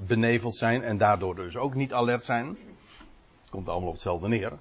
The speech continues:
Ook dat is trouwens taalgebruik die, de Heer, die Paulus, eh, gebruikt in één Thessalonica vijf. Ook over die waakzaamheid. Goed.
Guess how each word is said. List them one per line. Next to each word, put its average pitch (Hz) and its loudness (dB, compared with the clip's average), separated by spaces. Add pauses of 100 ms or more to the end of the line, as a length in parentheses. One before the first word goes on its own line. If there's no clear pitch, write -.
(1200)
Ook 107 -4
dat 113 4
is - -8
trouwens 117 4
taalgebruik 113 4
die, 107 -6
de 104 -4
Heer, 113 -2
die 104 -2
Paulus, 160 8
eh, 104 -2 (480)
gebruikt 113 6
in 123 -2
één 127 0
Thessalonica 135 2
vijf. - 2 (400)
Ook 143 -6
over 104 -4
die 98 -8 (100)
waakzaamheid. 98 -2 (1120)
Goed. - 10